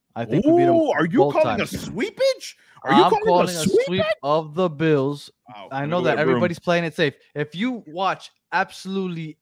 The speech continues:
Speaker 1: anybody go give those, those predictions for the season, "Don't worry, we're gonna split against the Bills. We're gonna split against the Dolphins, and
Speaker 2: Yep.
Speaker 1: we'll, we'll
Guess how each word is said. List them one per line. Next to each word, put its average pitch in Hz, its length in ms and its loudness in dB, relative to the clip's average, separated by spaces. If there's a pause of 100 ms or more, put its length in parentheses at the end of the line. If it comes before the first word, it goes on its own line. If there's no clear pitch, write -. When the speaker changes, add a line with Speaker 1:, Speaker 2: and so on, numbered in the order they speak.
Speaker 1:
anybody 139 880 -2 (220)
go 170 180 -4
give 165 240 -6
those, 170 280 -4
those 139 420 -4
predictions 170 480 -10
for 175 60 -8
the 165 80 -8
season, 151 300 -10 (360)
"Don't 127 120 -8
worry, 123 160 -2
we're 120 120 -4
gonna 127 160 -6
split 139 260 -4
against 147 220 -2
the 175 40 -10
Bills. 127 440 -4 (300)
We're 123 100 -8
gonna 123 140 -8
split 135 260 -6
against 135 220 -8
the 165 80 -8
Dolphins, 120 640 -4 (240)
and 123 80 -6
Speaker 2:
Yep. 120 140 -4
Speaker 1:
we'll, 123 240 -8
we'll 123 380 -8